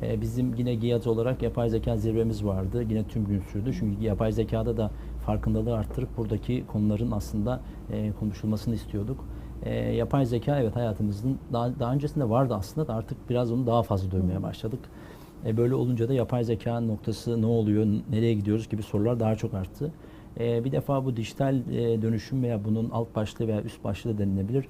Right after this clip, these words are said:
Speaker 1: Yapay zeka konusundaki durumu, e, iyi irdelemek lazım.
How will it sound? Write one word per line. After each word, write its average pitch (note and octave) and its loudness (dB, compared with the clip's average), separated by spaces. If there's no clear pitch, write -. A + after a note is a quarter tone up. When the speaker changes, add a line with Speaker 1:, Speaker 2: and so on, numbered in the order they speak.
Speaker 1:
Yapay B2+ 2
zeka A2+ 0
konusundaki A2 -2
durumu, A2+ 0
e, G#2+ 0
iyi C3 2
irdelemek G2+ 2
lazım. G2 -2